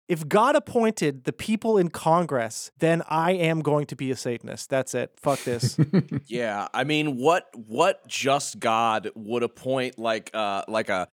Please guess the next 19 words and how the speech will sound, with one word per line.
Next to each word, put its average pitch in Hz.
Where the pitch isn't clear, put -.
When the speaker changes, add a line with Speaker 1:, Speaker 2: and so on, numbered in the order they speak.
Speaker 2:
an 117
off 156
aspect 131
ratio, 117
uh, 107
Stephen 143
Colbert, 113
uh, 113
<laughs> 214
to 349
be 143
the 127
Speaker -
of 180
the -
House? 117
<laughs> 214
Speaker 1:
Oh 208
my 131